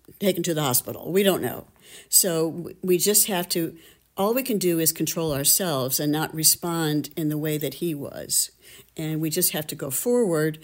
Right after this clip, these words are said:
And, um, but we're never gonna understand why, you know, that woman did that or why that person screamed at us. You know, I, I just, I just have to go forward.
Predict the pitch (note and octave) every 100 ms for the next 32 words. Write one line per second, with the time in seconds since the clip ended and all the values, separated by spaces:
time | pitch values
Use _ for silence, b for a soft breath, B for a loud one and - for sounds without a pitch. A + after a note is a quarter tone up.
0 | B B B - D#3 D3 D3 C3 - D#3
1 | D3 C#3+ - - - E3 D#3+ E3+ F#3+ F#3
2 | E3 D#3+ D#3 - E3+ C#3+ C3+ D3 C#3+ D3
3 | D3+ - B B B G3 D3+ C3+ - -
4 | D#3 D3 D#3 D#3+ D3 C#3+ C#3 E3 D3 A2+
5 | - - - - _ - D3+ D#3 D#3 C#3+
6 | C3+ _ _ _ F#3 - - F3 - D#3
7 | - - D#3+ D3+ C#3+ - - - - b
8 | b b E3 D3 - - - E3+ D#3 D#3
9 | - - - B B F3+ F3+ - D3+ D#3
10 | D#3 C#3+ - D#3 C#3+ C#3